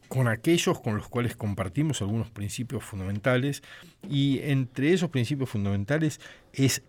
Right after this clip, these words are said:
que nadie quiera hacer el mal. Si asumimos que el otro quiere hacer el mal, esto no funciona.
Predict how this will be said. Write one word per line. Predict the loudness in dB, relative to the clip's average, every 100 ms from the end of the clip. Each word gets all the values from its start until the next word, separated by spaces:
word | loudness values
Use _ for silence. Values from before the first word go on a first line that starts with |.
| -20 -8
que | 0 4
nadie | 4 4 0 0
quiera | 0 0
hacer | 2 2
el | 2 0
mal. | -2 -4 -6 -10 -18 _ -20 -20 -20
Si | -10 -4 -2
asumimos | -2 -2 0 2 2 -2 -4
que | -4
el |
otro | -2 -2
quiere | -4
hacer | -4 -6
el | -4
mal, | 0 0 0 -4 -12 -16 -8
esto | -8 -6
no | -8
funciona. | -8 -6 2 2 2 -2